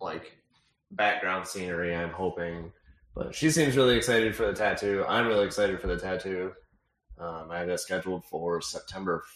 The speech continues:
first, so I will actually have it done before I go home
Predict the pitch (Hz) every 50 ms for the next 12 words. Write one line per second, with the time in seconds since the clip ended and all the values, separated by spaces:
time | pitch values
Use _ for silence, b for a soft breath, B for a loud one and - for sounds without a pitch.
0 | - - - - - 131 123 110 92 87 90 - - - - - - - - -
1 | - 98 95 95 92 90 90 90 82 - - - - 87 87 87 85 - 101 131
2 | 131 - - - - 95 - - 107 107 107 107 - - 85 85 - - - -
3 | 110 107 107 104 101 101 - - _ _ _ _ _ _ - - - - - -
4 | - - - 90 85 - - - 101 95 92 95 90 87 85 82 82 80 - -
5 | 165 170 - -